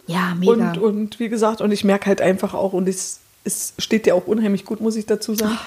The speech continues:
Speaker 1: danke.
Speaker 2: äh, dass du, man, man merkt halt einfach, wie du auch aufblühst. Ja,
Speaker 1: Ja.
Speaker 2: wie das halt einfach dich auch befreit.
Speaker 1: Ja,
Speaker 2: Ja?
Speaker 1: mega. Och, das
Speaker 2: Also
Speaker 1: ist
Speaker 2: ich,
Speaker 1: so
Speaker 2: ich weiß halt einfach, wie, wie wirklich
Speaker 1: Ja.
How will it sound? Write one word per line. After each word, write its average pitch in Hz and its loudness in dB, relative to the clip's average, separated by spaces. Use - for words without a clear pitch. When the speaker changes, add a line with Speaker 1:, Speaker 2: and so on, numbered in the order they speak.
Speaker 1:
danke. - -8
Speaker 2:
äh, 208 4
dass 202 0
du, 202 0
man, 202 0
man 190 0
merkt 196 -2
halt 190 -2
einfach, 185 -2
wie 190 -4
du 185 0
auch 196 -10
aufblühst. 175 -6
Ja, 202 0
Speaker 1:
Ja. 196 2
Speaker 2:
wie 190 4
das 190 4
halt 196 4
einfach 190 0
dich - 0
auch - -2
befreit. - -4
Speaker 1:
Ja, 180 -4
Speaker 2:
Ja? 190 4
Speaker 1:
mega. - -4
Och, 175 -8
das - -6
Speaker 2:
Also 196 4
Speaker 1:
ist 190 2
Speaker 2:
ich, 196 2
Speaker 1:
so 196 2
Speaker 2:
ich 196 2
weiß 185 2
halt 196 2
einfach, 190 0
wie, - -4
wie 196 -6
wirklich 202 -2
Speaker 1:
Ja. 202 2